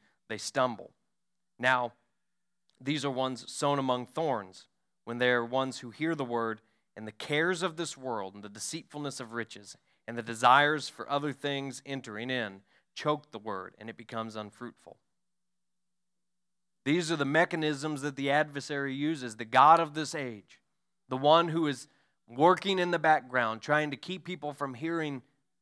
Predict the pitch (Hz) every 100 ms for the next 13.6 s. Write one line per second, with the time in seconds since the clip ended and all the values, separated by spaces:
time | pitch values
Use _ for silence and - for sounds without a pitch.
0 | - 127 123 131 180 202 214 214 190 -
1 | - 202 170 127 104 101 _ _ _ 127
2 | 135 139 - 123 113 110 120 117 107 104
3 | - 123 98 - - - _ _ _ _
4 | _ _ _ _ _ _ _ _ _ _
5 | _ _ _ _ _ _ 120 120 123 110
6 | 120 117 120 131 - - - _ _ _
7 | _ _ _ _ _ _ _ - 110 117
8 | 123 - 123 123 117 110 120 120 110 _
9 | _ _ _ _ _ _ _ _ _ _
10 | - 120 131 135 - 131 120 107 117 117
11 | 113 - 113 110 110 107 98 98 - -
12 | 143 - 127 117 113 127 117 - 104 110
13 | 98 95 - 104 98 95